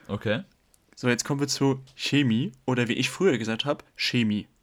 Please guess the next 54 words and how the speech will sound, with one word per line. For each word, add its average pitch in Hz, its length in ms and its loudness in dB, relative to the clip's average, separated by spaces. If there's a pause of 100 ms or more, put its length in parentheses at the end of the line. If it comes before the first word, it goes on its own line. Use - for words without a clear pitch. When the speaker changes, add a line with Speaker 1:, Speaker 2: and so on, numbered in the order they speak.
(140)
Speaker 2:
So. 101 160 -4
Speaker 1:
Chemie, 98 320 -2 (160)
ja, 92 100 -4 (140)
ja. 104 60 -6
Speaker 2:
Das 120 180 -4
sind 151 160 0
schon 147 80 -2
mal 135 100 4
die 127 100 0
drei 113 220 2
Sorten, 113 240 0
die 107 100 -6
wir 98 80 -6
jetzt - 120 -8
gehört 98 180 -2
Speaker 1:
Also 101 140 2
Speaker 2:
haben. 104 100 2
Speaker 1:
hier 123 280 2
sagt 107 180 0
man 87 200 -2
Chemie. 95 480 -4 (320)
Ich - 60 -20
weiß 82 220 -6
nicht, 85 160 -4
ob 71 80 -4
Speaker 2:
Ja. - 60 -6
Speaker 1:
was, - 260 -2
was 82 220 -4
richtig 85 360 -6
ist - 300 -6 (200)
oder 71 240 -6
was 71 160 -8
falsch 78 280 -8
ist. - 240 -12 (380)
Speaker 2:
Das, 151 120 -2
das, 131 380 -4 (200)
was 139 300 -2
ist - 160 -2
das 156 220 -4
wieder? 113 280 0 (220)
Wieso 165 140 -6
fängst 160 240 -2
du 143 40 -8
wieder 135 200 0
so 131 160 -2
an? 113 160 0
Wir 117 100 -2
wissen 143 220 2
eindeutig, 143 460 0
was - 180 -4
richtig 101 280 -8
ist. - 240 -6 (100)
Speaker 1:
Warum 87 280 -4
denn? 78 240 -4